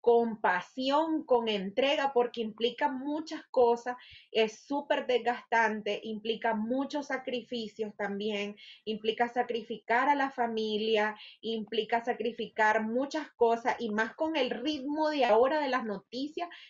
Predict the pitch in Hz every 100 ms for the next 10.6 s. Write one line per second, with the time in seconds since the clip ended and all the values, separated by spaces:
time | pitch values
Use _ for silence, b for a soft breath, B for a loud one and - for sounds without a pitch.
0 | _ 240 226 220 202 214 - 285 320 320
1 | 294 285 - 202 214 - 170 - 240 220
2 | 202 196 214 233 262 254 277 - 233 208
3 | 247 262 262 240 208 220 233 233 214 208
4 | - 262 269 - 220 214 208 214 233 B
5 | B B - 214 226 214 208 214 269 262
6 | 220 214 240 254 254 233 208 208 202 202
7 | 214 247 254 233 - 226 233 262 294 b
8 | b b - 233 220 214 214 226 277 262
9 | 269 269 254 285 269 240 240 269 269 269
10 | 233 214 233 240 302 320